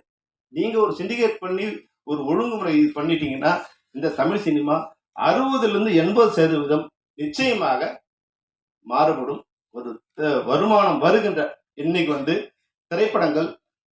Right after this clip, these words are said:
நூறு சதவீதம் வருமானம் வரதுக்கு உண்டான வழி இருக்கு. ஆனா வருமானம் வர வழியெல்லாம் அடைச்சிட்டு கடன் வாங்குற வ-, கடன் வர வழி மட்டும்தான் நீ தயாரிப்பாளர் இருக்கு.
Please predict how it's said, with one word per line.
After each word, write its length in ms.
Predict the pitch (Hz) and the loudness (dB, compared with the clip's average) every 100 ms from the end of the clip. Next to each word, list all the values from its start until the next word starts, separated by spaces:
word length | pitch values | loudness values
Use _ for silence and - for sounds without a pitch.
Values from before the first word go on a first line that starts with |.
| - | -6
நூறு 340 | 175 262 269 220 | -2 0 -2 0
சதவீதம் 400 | 190 208 214 160 | 2 4 2 2
வருமானம் 440 | 156 190 165 151 | 0 2 0 0
வரதுக்கு 200 | 139 131 | -4 -6
உண்டான 200 | 127 123 | -10 -8
வழி 240 | 120 147 | -6 -6
இருக்கு. 400 | 139 - _ - 170 - _ _ | -6 -10 _ -4 -4 -4 _ _
ஆனா 460 | 131 165 165 - _ _ _ | -2 -2 -2 -6 _ _ _
வருமானம் 560 | - 135 214 262 262 254 | -6 -2 2 2 2 2
வர 180 | 233 214 | 4 4
வழியெல்லாம் 600 | 190 247 269 277 269 240 | 4 2 2 4 4 4
அடைச்சிட்டு 380 | 233 - 294 - | 2 -4 -8 2
கடன் 320 | - 285 285 | 4 6 6
வாங்குற 240 | 277 262 | 6 6
வ-, 240 | 240 240 233 | 2 2 4
கடன் 260 | 226 302 | 4 6
வர 140 | 294 269 | 6 4
வழி 200 | 247 254 | 2 2
மட்டும்தான் 340 | 240 247 262 | 0 2 2
நீ 40 | |
தயாரிப்பாளர் 580 | 220 202 214 202 180 165 | 6 4 6 2 2 0
இருக்கு. 400 | 147 139 - - | -2 -8 -16 -18